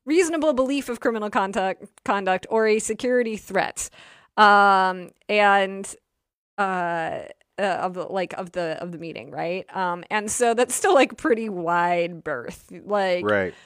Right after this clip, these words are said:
Speaker 1: So this bill is really like, "Oh, that's wrong. We're just gonna say that's wrong." It doesn't really do, like, a lot.
Speaker 2: Yeah,
Speaker 1: They could have
Speaker 2: it's
Speaker 1: just made a resolution that's like, "Hey, probably don't background check people at public
Speaker 2: Yeah.
Speaker 1: meetings." 'Cause that's really gonna dissuade people from coming to public meetings.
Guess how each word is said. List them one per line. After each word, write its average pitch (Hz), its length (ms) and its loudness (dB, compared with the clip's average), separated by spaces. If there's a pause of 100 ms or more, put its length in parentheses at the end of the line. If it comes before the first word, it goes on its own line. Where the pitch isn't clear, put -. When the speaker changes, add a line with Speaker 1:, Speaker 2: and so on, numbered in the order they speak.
(220)
Speaker 1:
So 320 100 -6
this 320 240 -2
bill 381 280 -2
is 359 180 -2
really 277 240 2
like, 226 380 2
"Oh, 262 180 2
that's 254 240 0
wrong. 180 480 -4 (1040)
We're 240 220 2
just 240 180 -6
gonna 254 160 -4
say 196 240 -2
that's 175 240 -4
wrong." 170 240 -6
It 208 80 -4
doesn't 294 300 0
really 214 500 2
do, 175 320 -10
like, 170 240 -8
a - 60 -8
lot. 139 480 -4
Speaker 2:
Yeah, 233 260 8
Speaker 1:
They 226 100 2
could - 140 6
have 247 120 6
Speaker 2:
it's 226 40 -4
Speaker 1:
just 262 140 -4
made 226 160 0
a 208 40 -4
resolution 180 600 -6
that's 170 240 -8
like, 208 160 -2
"Hey, 190 560 0
probably 302 340 -4
don't 190 160 -4
background 156 380 -10
check - 180 -14
people 165 300 -12
at 165 100 -10
public 175 260 -12
Speaker 2:
Yeah. 214 120 -10
Speaker 1:
meetings." 208 520 -8 (1000)
'Cause 254 80 -12
that's 269 180 -2
really 294 220 -4
gonna 302 200 -4
dissuade 285 360 -4
people 180 280 -12
from 196 180 -12
coming 202 240 -10
to 196 40 -12
public 202 280 -10
meetings. 170 640 -14